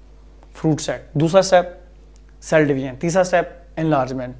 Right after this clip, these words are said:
चौथा राइपनिंग, पांचवा सेनेसेंस या डिके। अब डियर स्टूडेंट याद रखिएगा, क्योंकि ये जो टमाटर है, इसको क्लाइमेक्ट्रिक फ्रूट बोलते हैं। ये क्लाइमेक्ट्रिक फ्रूट्स क्या होते हैं?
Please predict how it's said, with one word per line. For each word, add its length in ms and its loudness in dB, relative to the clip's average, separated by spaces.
चौथा 680 2
राइपनिंग, 640 -2
पांचवा 640 -2
सेनेसेंस 800 -2
या 200 0
डिके। 360 -4
अब 180 4
डियर 160 4
स्टूडेंट 380 2
याद 260 4
रखिएगा, 640 2
क्योंकि 720 4
ये 180 2
जो 120 2
टमाटर 520 2
है, 180 -10
इसको 280 -4
क्लाइमेक्ट्रिक 760 0
फ्रूट 240 0
बोलते 340 -4
हैं। 80 -2
ये 80 0
क्लाइमेक्ट्रिक 720 -4
फ्रूट्स 300 -2
क्या 140 2
होते 240 -8
हैं? 100 -14